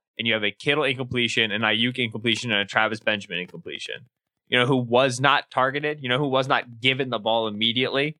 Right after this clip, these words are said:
is Deebo Samuel. And that's the sort of stuff where it feels like Shanahan talks himself into how the game is gone and talks himself into how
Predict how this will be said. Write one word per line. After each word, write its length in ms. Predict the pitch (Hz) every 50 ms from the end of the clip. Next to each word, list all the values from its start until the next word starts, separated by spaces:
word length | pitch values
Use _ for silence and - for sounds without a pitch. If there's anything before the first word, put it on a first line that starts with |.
| _
is 160 | - 117 113
Deebo 280 | 110 120 113 104 98 98
Samuel. 460 | - - 98 87 - - - - - _
And 100 | 107 113
that's 220 | 120 131 156 151 -
the 80 | 131
sort 180 | 117 - 123 110
of 60 | 104
stuff 240 | - - 107 98 -
where 100 | 117 107
it 120 | 104 -
feels 260 | - 120 117 117 107 -
like 320 | 107 101 95 98 - - _ _ _ _ _ _
Shanahan 520 | - - 131 131 131 139 135 123 113 107 -
talks 380 | - - 127 123 120 123 -
himself 460 | - 147 127 127 - 135 123 123 120 -
into 640 | 113 117 117 110 123 117 113 110 107 107 104 101 - _ _ _
how 180 | - - 117 127
the 100 | 117 120
game 220 | 107 104 98 90
is 100 | 92 92
gone 320 | - 143 143 147 143 143 131
and 80 | 117
talks 240 | 104 120 104 110 -
himself 320 | - 117 - 113 107 - 110
into 140 | 101 98
how 400 | 98 107 101 98 98 98 98 95